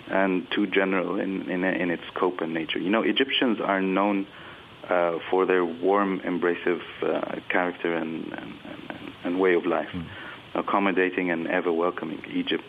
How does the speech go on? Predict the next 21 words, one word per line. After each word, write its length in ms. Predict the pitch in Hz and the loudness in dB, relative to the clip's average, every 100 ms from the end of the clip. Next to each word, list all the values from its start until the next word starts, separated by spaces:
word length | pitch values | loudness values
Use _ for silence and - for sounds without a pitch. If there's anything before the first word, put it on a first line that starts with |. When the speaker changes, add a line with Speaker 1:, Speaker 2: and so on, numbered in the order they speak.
| - - | -16 -8
Speaker 1:
you 140 | - | -2
know, 180 | 87 87 - | 0 0 0
faces 380 | 95 90 92 90 | 0 2 0 0
a 60 | |
few 320 | 90 - 117 117 | -2 2 4 4
troubles 360 | - 104 101 | 2 2 2
in 100 | 98 | 2
the 100 | 98 | 2
northern 380 | 98 117 107 92 | 2 2 2 -2
tip 260 | - 131 - | -2 -4 -2
of 120 | 95 - | -6 -4
Sinai, 380 | - 170 170 - - - - - - - | -2 -2 -4 -6 -8 -12 -10 -12 -12 -4
and 220 | 95 95 | 0 4
that's, 180 | 113 110 - - - | 2 2 -6 -12 -4
uh, 120 | 90 90 | -2 2
it. 220 | 120 - - - 85 | 0 0 -6 -6 0
That's, 240 | 95 95 - - - | 0 0 -6 -16 -2
uh, 260 | 92 90 87 | 2 2 2
confined 540 | - 92 87 110 110 101 | 0 -4 0 0 2 2
to 80 | 95 | 0
that 280 | 95 92 - | 2 0 -2